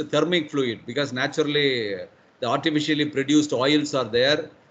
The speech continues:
So that because, uh, some oils will degrade. So some adding some chemicals, that, uh, property can be maintained for a long duration, because if we use this as a storage material, that in cycle it should work for some ten year, ten to fifteen years. Then only somebody will invest.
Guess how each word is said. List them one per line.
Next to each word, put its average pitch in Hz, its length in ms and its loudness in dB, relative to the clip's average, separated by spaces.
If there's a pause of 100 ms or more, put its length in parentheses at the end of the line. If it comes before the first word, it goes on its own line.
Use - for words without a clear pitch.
(140)
So 139 180 -2
that 135 340 0
because, 151 380 0
uh, 151 100 4
some 151 240 -2
oils 156 460 2
will 143 180 -4
degrade. 135 600 0 (540)
So 147 340 0
some 143 260 0
adding 156 280 2
some 151 220 -2
chemicals, 156 560 0
that, 143 240 0
uh, 131 200 4
property 135 720 -2
can 143 220 0
be 135 120 -2
maintained 147 500 2
for 131 160 -2
a 123 80 2
long 135 320 0
duration, 127 540 -2
because 147 280 -2
if 135 80 -8
we 139 120 -2
use 156 280 0
this 147 220 2
as 143 160 2
a 123 240 2 (400)
storage 151 460 6
material, 143 480 2
that 143 260 0
in 143 280 -2
cycle 156 500 -2
it 147 100 -2
should 147 200 -6
work 147 280 0
for 151 160 2
some 131 260 -4
ten 143 220 0
year, 143 140 0
ten 143 240 -2
to 143 120 2
fifteen 135 360 -2
years. 123 240 2
Then 131 200 0
only 143 520 2
somebody 139 360 -2
will 127 160 -2
invest. 120 460 -4